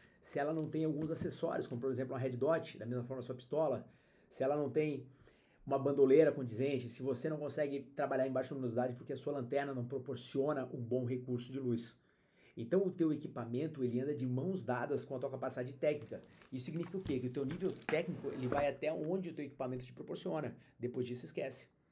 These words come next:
Por que os melhores atletas têm as melhores marcas? Porque esses caras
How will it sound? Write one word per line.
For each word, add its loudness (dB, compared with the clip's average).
Por -6
que -10
os -2
melhores 2
atletas -4
têm -4
as -6
melhores -6
marcas? -12
Porque -10
esses -8
caras -6